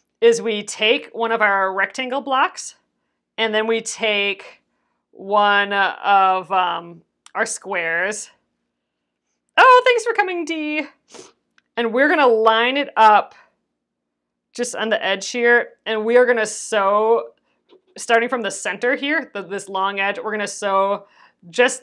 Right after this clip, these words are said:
right on the diagonal. So what I'm gonna do is I'm gonna even give this a little fold. And you could draw a diagonal line on here, but I kinda just like folding it.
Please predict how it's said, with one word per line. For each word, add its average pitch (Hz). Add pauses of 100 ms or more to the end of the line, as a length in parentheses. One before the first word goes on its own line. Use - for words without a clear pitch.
(120)
right 226
on 226
the 214
diagonal. 185
So 180
what 185
I'm 233
gonna 285
do 170
is -
I'm 190
gonna 220
even 175 (1500)
give 196
this -
a 180
little 180 (360)
fold. 165 (560)
And 233
you 269
could 208
draw 185
a 220
diagonal 220
line 214
on 226
here, 226
but 202
I 190
kinda 233
just 170
like 113
folding 156
it. 143